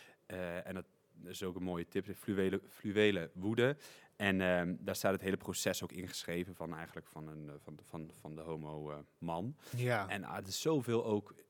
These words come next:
Speaker 1: heel veel van die eye-openers voor mij. En ik, "Oh ja, zo zat het, zo dat." En die beschrijven ook heel mooi dat proces. En, eh, daar kwa-, kwam dat net inderdaad ook echt in, eh, in terug. Dat ik denk ook echt van, nou, als,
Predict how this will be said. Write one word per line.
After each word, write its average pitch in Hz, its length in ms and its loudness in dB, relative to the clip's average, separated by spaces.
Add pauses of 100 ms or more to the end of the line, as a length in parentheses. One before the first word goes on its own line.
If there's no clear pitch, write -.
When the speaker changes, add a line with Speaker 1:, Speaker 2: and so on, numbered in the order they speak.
(140)
Speaker 1:
heel 113 280 2
veel 104 180 4
van 98 140 0
die 98 120 2
eye-openers 92 680 2
voor - 140 -2
mij. 85 260 2
En 90 80 0
ik, 101 100 -6 (100)
"Oh - 180 -8
ja, 123 160 -6
zo 113 240 -4
zat 110 120 -2
het, 98 120 -4
zo 110 180 -2
dat." 95 160 -2
En 101 180 -8 (360)
die 107 100 -6
beschrijven 117 400 8
ook 101 60 2
heel 117 140 6
mooi 110 200 8
dat 104 100 8
proces. - 640 4 (280)
En, 95 340 2
eh, 92 60 2
daar 101 180 2 (160)
kwa-, 104 140 2
kwam 104 260 -2
dat 98 200 2
net 98 140 0
inderdaad 90 360 -4
ook 101 260 -6 (200)
echt - 240 -10
in, 92 220 -6
eh, 87 80 -6 (560)
in 104 160 -10
terug. 120 280 -4
Dat 92 120 -8
ik 98 80 -8
denk 95 200 -4
ook 92 100 -6
echt - 160 -10
van, 95 100 -6
nou, 95 300 0
als, - 260 -10